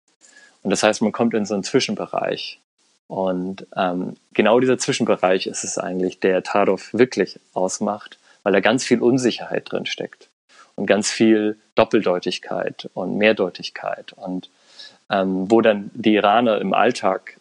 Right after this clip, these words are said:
ähm, unglaublich damit zu kämpfen haben, weil sie oft immer selber nicht wissen, okay, was soll ich jetzt eigentlich tun? Ähm, das ist auf der einen Seite sozusagen immer Unsicherheit, aber auch, ähm, eine Quelle von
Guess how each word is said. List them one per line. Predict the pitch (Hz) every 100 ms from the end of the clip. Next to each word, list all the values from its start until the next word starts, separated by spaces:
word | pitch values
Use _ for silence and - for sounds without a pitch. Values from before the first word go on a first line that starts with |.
| -
ähm, | 95 - 110 - _ _
unglaublich | - 127 110 95 - 95 90 - - -
damit | 98 95 -
zu | -
kämpfen | - 151 - 92
haben, | 90 98 98 120 - _ _ _ -
weil | 98
sie | 110
oft | 110 -
immer | 113 104
selber | 113 117 110
nicht | 104
wissen, | 110 101 107 104 104 _ _
okay, | 92 - 95
was | 95
soll | - 98
ich | 98
jetzt | 95
eigentlich | 90 90
tun? | - 110 92 - - _ _ _ _ -
Ähm, | 92 92 90
das | 101
ist | 127 117
auf | 101
der | 107
einen | 107 123
Seite | 117 113 113 104
sozusagen | 107 110 104 101 101 104 _ _ _ _ -
immer | 104 101 98 95 - _ _ -
Unsicherheit, | 131 143 131 123 120 123 -
aber | 113 104
auch, | 104 104 - - -
ähm, | 101 95 95 92 120 - _
eine | - - - 104
Quelle | - 113 107
von | - 101 98 98 98